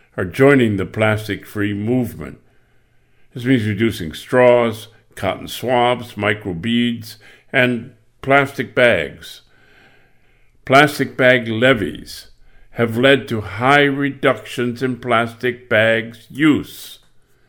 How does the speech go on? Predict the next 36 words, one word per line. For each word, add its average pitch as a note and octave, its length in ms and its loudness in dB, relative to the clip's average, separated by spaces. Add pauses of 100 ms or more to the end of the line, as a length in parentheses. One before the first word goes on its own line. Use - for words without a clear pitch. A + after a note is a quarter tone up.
(800)
It B2+ 100 0
has B2 200 2
dropped C#3+ 400 2
as A2+ 120 0
much C#3+ 320 -2
as G#2 160 -4
ninety D#3+ 460 2
percent D3 560 -2
in C3 180 -2
Ireland C#3+ 460 -2
since B2+ 260 -6
the C3 140 -2
introduction C#3 640 -4
of C3 120 -2
the C#3 80 -2
levy C#3+ 360 2
in B2+ 120 0
two D3 140 -4
thousand C#3+ 460 0
and D3 200 -2
two. D#3 460 2 (1120)
Some E3 280 2
cities E3+ 420 0
and C#3 180 0
counties D3 460 2
in C#3+ 120 -2
the C#3 100 2
U D3 240 4
S C#3+ 180 0
also D#3+ 460 0
have A2+ 200 -2
their A2 180 0
own G#2 160 -2
plastic G2+ 540 -4
bag F#2 320 -2
bans D#2+ 540 -8